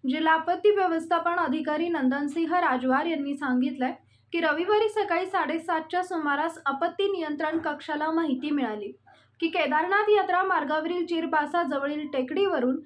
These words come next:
ढिगारा आणि अवजड दगड आल्याने गाडे यात्रेकरू गाडले गेल्याची माहिती मिळाली. माहिती मिळताच एनडीआरएफ, डीडीआर आणि वायएमएफ प्रशासनाच्या पथकासह यात्रा मार्गावर तैनात असलेल्या सुरक्षा कर्मचाऱ्यांनी घटनास्थळी पोहोचून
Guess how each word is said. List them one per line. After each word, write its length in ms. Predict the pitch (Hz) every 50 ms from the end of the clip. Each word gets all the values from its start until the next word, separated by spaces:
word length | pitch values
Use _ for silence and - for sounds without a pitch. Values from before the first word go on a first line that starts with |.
| - - _ - 254
ढिगारा 360 | 302 330 254 320 349 381 427
आणि 200 | 427 427 427 427
अवजड 380 | 381 330 302 247 294 330 330 349
दगड 340 | - 311 311 311 320 330
आल्याने 440 | 330 302 277 269 277 277 277 302 320
गाडे 360 | 277 262 269 262 254 254 269 277 269
यात्रेकरू 760 | 277 277 269 262 254 311 339 339 - 320 302 294 294 320 349 269 254 262
गाडले 340 | 262 254 254 247 311 359
गेल्याची 400 | 359 339 339 330 311 311 - 320
माहिती 440 | 320 311 302 269 220 247 254 269 285
मिळाली. 420 | 294 294 262 233 226 226 220 - - _ _ _ _ _ _ _ _ _ _ -
माहिती 340 | 294 320 320 320 - 359 381
मिळताच 480 | 359 339 330 320 370 359 370 415 415 403 392 392 -
एनडीआरएफ, 580 | 302 302 302 294 370 392 370 349 330 339 339 349 277
डीडीआर 500 | 247 302 294 254 294 320 320 320 330 330
आणि 200 | 330 330 330 339
वायएमएफ 760 | 311 294 269 262 254 254 294 320 320 320 294 302 330 320 330
प्रशासनाच्या 760 | 311 277 262 262 294 - 285 285 320 311 302 302 294 320 320
पथकासह 760 | 320 320 285 254 277 330 339 359 349 349 339 320 285 254 262 277 320 - - _ _ _ - _ _ -
यात्रा 380 | 302 302 302 294 - 370 403 415
मार्गावर 480 | 415 415 381 370 359 349 370 370 381
तैनात 440 | - - 349 320 294 311 320 330 339
असलेल्या 440 | 349 330 339 320 320 320 320 339 339
सुरक्षा 440 | 339 339 311 294 294 294 - 311 311
कर्मचाऱ्यांनी 840 | 311 311 277 269 285 302 - 320 311 302 311 320 320 320 311 330 320
घटनास्थळी 680 | 262 294 277 262 - 269 277 269 262 - 285 294 294
पोहोचून 540 | 269 302 302 294 320 320 - 302 233 233